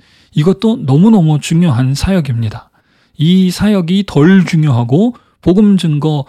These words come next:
알지 못하는 사람들, 예수 그리스도가 증거되지 않은 곳에 선교사를 파송하는 사역들이 더 중요하다,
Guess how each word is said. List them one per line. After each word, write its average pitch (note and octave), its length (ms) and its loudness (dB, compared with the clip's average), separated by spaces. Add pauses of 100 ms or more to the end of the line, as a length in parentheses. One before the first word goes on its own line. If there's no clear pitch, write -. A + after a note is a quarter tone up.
(160)
알지 C#3+ 300 -2
못하는 D3+ 480 -4
사람들, D3 600 -4
예수 C#3+ 280 -2
그리스도가 D#3+ 520 -2
증거되지 D3 600 -4
않은 D#3 380 0
곳에 E3+ 300 -4
선교사를 F#3 540 -4
파송하는 E3 500 -8
사역들이 E3 500 -8
더 G#3+ 300 -2
중요하다, D#3 640 -2